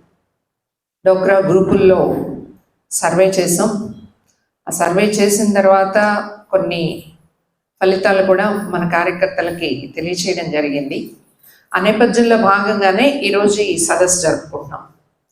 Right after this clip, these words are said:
ఈ సదస్సు ప్రధానమైనటువంటి లక్ష్యం ఏమిటనేది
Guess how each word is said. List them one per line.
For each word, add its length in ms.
ఈ 40
సదస్సు 800
ప్రధానమైనటువంటి 1300
లక్ష్యం 360
ఏమిటనేది 920